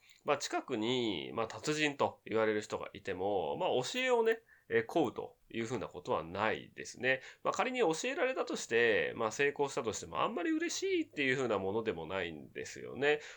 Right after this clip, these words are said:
まあ、どちらかというと、やっぱり自分の力で達成していくことに対して喜びがあるし、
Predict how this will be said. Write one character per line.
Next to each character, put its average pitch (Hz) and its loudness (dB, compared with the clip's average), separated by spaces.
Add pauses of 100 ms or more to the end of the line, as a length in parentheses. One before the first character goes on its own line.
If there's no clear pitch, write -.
ま 175 -2
あ、 - 2
ど 180 -2
ち 202 -4
ら 254 0
か 254 0
と 240 -2
い - -6
う - -6
と、 214 -2
や 208 4
っ - -12
ぱ 123 0
り 104 0
自 117 -4
分 240 -8
の 240 -4
力 220 -2
で 185 0
達 123 -4
成 117 0
し - -8
て 104 0
い 107 0
く - -20
こ 113 0
と 107 2
に 92 -2
対 85 -2
し - -10
て 143 4
喜 95 0
び 90 -4
が 85 -4
あ 92 -2
る 76 -8
し、 147 0